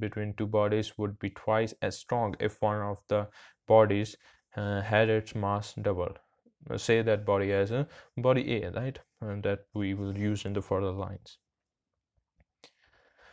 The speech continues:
This is what you might expect, because one could think of the new body A as being made of two bodies with the original mass, right? Each would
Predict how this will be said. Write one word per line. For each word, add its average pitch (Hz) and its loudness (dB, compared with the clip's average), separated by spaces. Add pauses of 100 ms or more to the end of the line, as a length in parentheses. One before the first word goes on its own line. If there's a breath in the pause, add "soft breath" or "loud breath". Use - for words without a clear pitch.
(640 soft breath)
This 139 2
is 160 4
what 147 6
you 139 4
might 127 0 (120)
expect, - 2 (100)
because 104 -2
one 101 -4
could 101 -4
think 135 -4
of 110 0 (100)
the 113 0
new 110 0
body 107 0 (280)
A 110 2 (180)
as 113 2
being 120 -2
made 110 2
of 113 2
two 151 6
bodies 104 2
with 101 -4
the - -2
original 107 -2
mass, - -14 (160)
right? 113 -10 (480 loud breath)
Each 123 -2
would 131 4